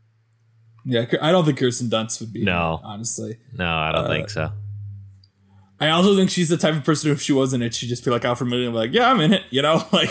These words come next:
Speaker 1: she has,
Speaker 2: Yeah.
Speaker 1: she has no reason to lie about it. Uh, but anyway, uh, but the other two movies I've given five stars this year, too, are, um,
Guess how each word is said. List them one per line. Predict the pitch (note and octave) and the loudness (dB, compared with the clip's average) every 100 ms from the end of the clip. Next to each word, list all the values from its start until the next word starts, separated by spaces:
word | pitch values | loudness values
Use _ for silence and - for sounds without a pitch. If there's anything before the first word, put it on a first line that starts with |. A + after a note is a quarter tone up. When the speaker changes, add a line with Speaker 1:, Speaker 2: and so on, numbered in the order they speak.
| - | -4
Speaker 1:
she | - F#3 | -2 2
has, | E3+ - | 4 4
Speaker 2:
Yeah. | G2 F#2+ F#2 | 2 2 6
Speaker 1:
she | - | 6
has | A#3+ | 8
no | G#3+ | 8
reason | F#3+ E3+ D#3+ | 8 6 6
to | D#3 | 4
lie | C#3 C3 | 2 2
about | A#2+ B2 A#2+ | 0 -2 -4
it. | - | -4
Uh, | D3 D3 D3 C#3 C3 - _ _ _ _ _ _ _ _ _ _ _ _ _ - | 0 2 2 0 -2 -8 _ _ _ _ _ _ _ _ _ _ _ _ _ -2
but | E3+ | 2
anyway, | F3+ E3 D3+ C#3+ C3 - | 2 2 2 2 0 0
uh, | C#3+ D3 D3 C#3+ C3 - _ B2+ A#2+ | 0 2 2 2 0 -6 _ -12 0
but | D3+ C3 - _ _ | 2 2 -4 _ _
the | C#3+ | 0
other | F#3+ D4 | 2 2
two | - D#3 | 0 -2
movies | C3+ A#2+ | 0 -2
I've | A#2+ | -2
given | A#2 | -4
five | A2+ A2+ A#2 | -6 -8 -4
stars | A2 G2 - | -4 -4 -8
this | A#2+ | -10
year, | - G#2 | -8 -8
too, | B2 A2+ A2+ - _ | -4 -2 -4 -6 _
are, | A#2+ A#2+ A#2+ A#2 - - | -8 -2 0 -2 -4 -6
um, | A#2 A#2 A2+ A2+ A2+ | -6 -6 -6 -6 -8